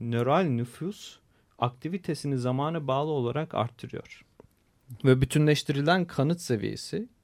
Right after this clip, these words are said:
bunun, e, kanıt bütünleştirme süreciyle, e, paralel olduğunu düşünüyoruz.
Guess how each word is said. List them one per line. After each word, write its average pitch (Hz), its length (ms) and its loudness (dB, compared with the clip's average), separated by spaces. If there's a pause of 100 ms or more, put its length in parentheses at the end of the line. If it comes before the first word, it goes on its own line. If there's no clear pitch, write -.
(640)
bunun, 107 320 -2 (120)
e, - 720 -8
kanıt 113 420 -2
bütünleştirme 113 600 -4
süreciyle, 113 800 -2 (160)
e, 50 280 -6 (600)
paralel 120 340 4
olduğunu 104 400 0
düşünüyoruz. - 500 -8